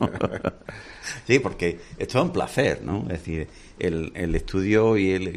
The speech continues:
es un placer. Entonces, yo voy eligiendo las asignaturas que más me gustan en un principio elijo más de las que debería, pero bueno, <laughs> eh,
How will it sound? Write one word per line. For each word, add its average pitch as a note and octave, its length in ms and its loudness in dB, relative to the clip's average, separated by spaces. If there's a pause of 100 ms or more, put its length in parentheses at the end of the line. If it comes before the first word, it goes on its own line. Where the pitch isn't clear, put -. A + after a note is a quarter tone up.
(120)
es F#2 200 -4
un F2 120 0
placer. F2+ 340 -2
Entonces, G#2+ 380 0 (320)
yo A2 400 8
voy G#2+ 180 10
eligiendo A#2 400 6
las F#2+ 120 6
asignaturas F#2 480 0
que - 80 0
más A2+ 80 0
me A2+ 120 2
gustan D3+ 400 -4 (1300)
en G#2+ 140 4
un A2+ 60 6
principio A2 340 6
elijo F#2 240 4
más G2+ 200 4
de F2 60 2
las E2 140 2
que D#2+ 340 0 (220)
debería, G2 540 8
pero F2 220 4
bueno, A2+ 180 8 (340)
<laughs> - 320 -8
eh, F2 720 2